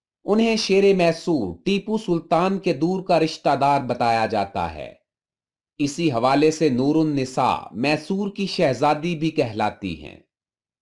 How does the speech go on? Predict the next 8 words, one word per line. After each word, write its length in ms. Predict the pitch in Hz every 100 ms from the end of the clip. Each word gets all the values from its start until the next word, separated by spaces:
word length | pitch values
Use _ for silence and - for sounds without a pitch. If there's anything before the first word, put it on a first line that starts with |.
| _ _ _ _ _ _ -
वो 80 | 202
अपने 300 | 208 220 226
चार 340 | 226 185 214
भाइयों 420 | 143 147 175 190
में 140 | 190 185
सबसे 460 | - 196 - 170
बड़ी 320 | 143 143 123
थीं। 260 | 104 - 78